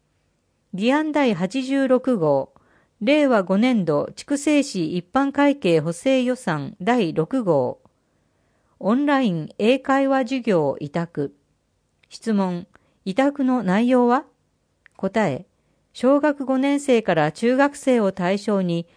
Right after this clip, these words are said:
タブレット端末を利用して実際に外国の方とのコミュニケーションを通して英会話の授業を実施する。医療的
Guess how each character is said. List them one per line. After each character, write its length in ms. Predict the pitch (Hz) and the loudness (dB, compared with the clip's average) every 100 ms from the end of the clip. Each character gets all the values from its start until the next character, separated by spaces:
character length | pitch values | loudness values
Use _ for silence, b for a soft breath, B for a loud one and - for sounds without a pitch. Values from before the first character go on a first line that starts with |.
| b b | b b
タ 100 | - | -4
ブ 120 | 208 | 0
レ 80 | 269 | 2
ッ 100 | 285 | 0
ト 120 | 285 | -2
端 440 | 285 294 277 269 - | 0 0 0 -2 0
末 80 | 240 | 2
を 140 | 208 | 2
利 140 | 185 | 0
用 200 | 196 196 | 0 -2
し 80 | 202 | -4
て 340 | - 180 170 - | -2 -2 -2 -6
実 280 | 160 185 - | -8 -8 0
際 220 | 262 262 | 0 2
に 220 | 240 240 | 0 0
外 240 | 185 214 269 | 2 2 2
国 260 | 277 285 | -2 -2
の 120 | 277 269 | -2 -2
方 240 | 277 277 | -2 -2
と 120 | 233 | -2
の 220 | 175 156 B B _ | -2 -4 B B _
コ 140 | 196 | -2
ミ 100 | 240 | 0
ュ 40 | 294 | -2
ニ 80 | |
ケ 180 | 277 285 | 0 0
ー 40 | 285 | 2
シ 140 | 247 | 0
ョ 40 | |
ン 160 | 220 208 | 0 0
を 100 | 190 | -2
通 240 | 233 214 | -2 -4
し 100 | 208 | -6
て 300 | - 151 - b b b | -4 -6 -6 b b b
英 220 | 208 254 | 0 0
会 260 | 262 254 247 | 2 0 2
話 100 | 208 | 0
の 100 | 180 | -2
授 180 | 196 226 | -4 -2
業 320 | 233 190 151 | 2 2 2
を 120 | 139 | 0
実 220 | 143 151 | -4 -10
施 160 | - 180 | -8 -10
す 160 | - 147 | -8 -6
る。 220 | 139 - _ _ _ _ _ _ _ _ _ _ _ _ _ _ _ _ _ _ _ - | -6 -8 _ _ _ _ _ _ _ _ _ _ _ _ _ _ _ _ _ _ _ -6
医 80 | 190 | -2
療 300 | 254 311 311 | 0 -2 -2
的 500 | 294 285 240 226 | -6 -6 -6 -8